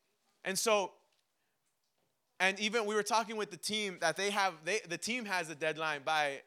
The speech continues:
by December. They need to know who are they gonna be mentoring and who they're gonna be walking with. And the goal is to meet with them on a monthly basis, not a weekly, because nowadays, you know, everybody's busy, everybody's crazy busy. Monthly is more doable.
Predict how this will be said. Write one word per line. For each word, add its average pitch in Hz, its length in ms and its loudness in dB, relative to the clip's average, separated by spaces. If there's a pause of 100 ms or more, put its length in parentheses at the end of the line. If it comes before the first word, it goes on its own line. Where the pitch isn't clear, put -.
(120)
by 151 160 0
December. 139 600 -4 (320)
They 156 140 -2
need 175 220 -4
to 208 80 0
know 185 340 0 (100)
who 196 440 -2 (340)
are 156 120 2
they 170 100 -2
gonna 170 220 -6
be 160 160 -8
mentoring 151 640 -6 (100)
and 147 160 -8
who 190 160 -6
they're 180 100 -2
gonna 160 140 -4
be 151 100 -6
walking 151 420 -2
with. 131 200 -8 (400)
And 185 160 6
the 180 80 2
goal 214 280 6
is 208 160 6
to 208 100 -2
meet 214 300 -4
with 220 180 -2
them 220 300 0
on 180 180 0
a 175 60 -4
monthly 208 500 -4
basis, 185 460 -2
not 185 200 2
a 214 40 0
weekly, 185 320 -6
because 139 400 -8 (280)
nowadays, 170 580 -2
you 147 80 -6
know, 123 260 -8 (100)
everybody's 139 420 -4
busy, 139 300 -6
everybody's 135 500 -6
crazy 143 280 -6
busy. 135 360 -10 (240)
Monthly 175 320 -6
is 156 80 -10
more 165 160 -6
doable. 127 460 -8